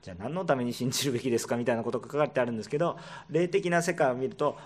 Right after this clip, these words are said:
どんどんどんどん神様の栄光がただただ前進しているだけっていう姿を黙示録を通しても見ることができます。まあ、これはちょっと黙示録のメッセージはもう金曜礼拝で終わってしまったんですけれども、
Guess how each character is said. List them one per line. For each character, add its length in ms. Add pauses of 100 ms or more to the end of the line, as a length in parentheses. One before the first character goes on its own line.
ど 140
ん 80
ど 140
ん 80
ど 100
ん 80
ど 120
ん 80
神 240
様 200
の 160
栄 240
光 160
が 200 (100)
た 100
だ 140
た 100
だ 180
前 180
進 200
し 80
て 100
い 60
る 60
だ 120
け 120
っ 40
て 220
い 60
う 20
姿 380
を 160 (200)
黙 220
示 100
録 200
を 40
通 160
し 60
て 80
も 140
見 120
る 120
こ 100
と 140
が 160 (280)
で 120
き 100
ま 140
す。 180
ま 120
あ、 120
こ 80
れ 80
は 80
ち 80
ょ 40
っ 20
と 80
黙 240
示 100
録 160
の 120
メ 100
ッ 20
セ 140
ー 40
ジ 100
は 80
も 180
う 60
金 140
曜 100
礼 100
拝 100
で 60
終 100
わ 60
っ 80
て 80
し 80
ま 80
っ 60
た 100
ん 80
で 60
す 100
け 60
れ 80
ど 100
も、 240